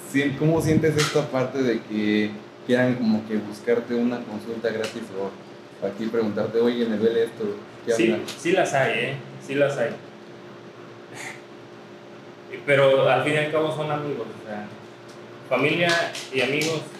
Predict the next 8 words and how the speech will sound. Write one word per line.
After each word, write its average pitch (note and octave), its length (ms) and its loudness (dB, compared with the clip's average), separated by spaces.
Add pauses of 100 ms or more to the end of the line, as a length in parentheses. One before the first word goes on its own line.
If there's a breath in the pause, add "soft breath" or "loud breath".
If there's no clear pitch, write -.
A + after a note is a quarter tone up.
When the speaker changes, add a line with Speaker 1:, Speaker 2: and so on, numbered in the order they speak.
(100)
Speaker 2:
yo B2 80 -8
no, - 1400 -12
no B2+ 80 -8
me C#3 120 2
gusta C#3 300 0
cobrar, A2 280 0 (460)
Speaker 1:
Ah, G2 100 -4
ok. F#2 80 -4